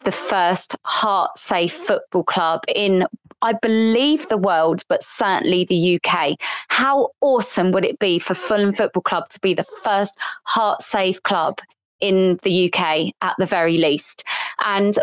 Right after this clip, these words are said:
the, one of the things I've put on my plan, one of the items, Sammy, is exactly what you just said, a two-minute video. This is where the, the, the defibs are. This is what to do. You know, on the back of your seats,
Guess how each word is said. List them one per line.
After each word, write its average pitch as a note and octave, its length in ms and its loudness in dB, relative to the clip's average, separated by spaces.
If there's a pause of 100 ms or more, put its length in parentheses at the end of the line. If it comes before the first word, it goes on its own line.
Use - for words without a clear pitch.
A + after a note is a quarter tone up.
(140)
the, A3 120 2
one B3 260 2
of A#3+ 160 -2
the A3 100 0
things G3+ 380 0
I've F#3 240 -2
put A3+ 200 2
on G#3+ 140 2
my F#3 240 2
plan, F#3 300 0
one G#3 160 2
of G#3+ 80 0
the F#3+ 140 2
items, G3+ 500 0
Sammy, F3 340 0
is E3+ 120 0
exactly A3 760 -2
what G3 180 2
you F#3+ 160 2
just - 320 -2
said, E3 260 0 (320)
a - 120 0 (100)
two-minute C4 720 2
video. F3+ 560 2 (360)
This B3 280 0
is A#3 160 0
where G#3 240 2
the, G3 380 0
the, G3 220 0
the F#3+ 140 -2
defibs G#3 640 0
are. F3 320 2 (120)
This G#3+ 240 0
is G#3 120 0
what - 220 0
to - 160 -2
do. E3+ 380 2 (320)
You A#3+ 100 2
know, C4 240 2
on C4 140 2
the A#3+ 80 0
back A3 240 -4
of G#3 60 2
your F#3+ 140 4
seats, - 640 -2